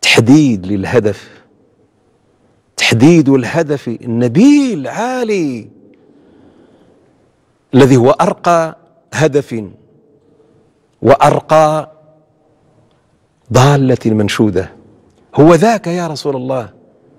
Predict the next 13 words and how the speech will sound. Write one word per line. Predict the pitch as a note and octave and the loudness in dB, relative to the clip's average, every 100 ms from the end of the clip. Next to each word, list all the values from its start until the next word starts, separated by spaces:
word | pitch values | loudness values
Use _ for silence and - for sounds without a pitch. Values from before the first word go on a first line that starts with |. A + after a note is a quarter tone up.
| _ | _
فقال | - C3 F3 D#3+ C#3 | -6 0 2 2 0
له | |
الحبيب | G#2+ - A#2+ D#3+ C3 | -6 -6 -4 -4 -4
المصطفى | A#2+ G#2+ D3 B2 | -8 -4 -4 -4
صلى | A#2 G#2 | -4 -4
الله | A2+ | -4
عليه | C#3 | -4
وسلم: | C#3 - C3 | -4 -2 0
"أعني | A#2+ C3+ B2 A#2 | 2 0 0 -2
على | G#2 A2 G#2+ G2+ F#2+ F#2 F2+ | -2 -4 -6 -6 -6 -8 -6
ذلك | A#2+ D3+ D3 A#2 | -4 -4 -6 -6
بكثرة | G#2+ G2+ - - A2 G#2+ | -6 -6 -6 -2 -2 -2
السجود. | G#2+ - A2 F#2+ G2 F#2+ F#2 F#2 F#2+ | -6 -8 -8 -6 -4 -4 -4 -8 -12